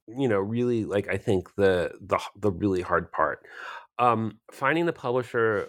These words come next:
less so, because I, I knew Greg Britton, who was the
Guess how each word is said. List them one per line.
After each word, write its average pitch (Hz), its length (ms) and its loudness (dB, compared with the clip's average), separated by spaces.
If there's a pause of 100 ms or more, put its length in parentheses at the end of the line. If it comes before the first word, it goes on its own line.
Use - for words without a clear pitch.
less 104 320 0
so, 85 380 0
because 98 360 -2 (140)
I, 98 420 2
I 101 120 -2
knew 110 220 0
Greg 98 260 -2
Britton, 95 260 0
who 101 220 -2
was 90 280 0
the 87 340 0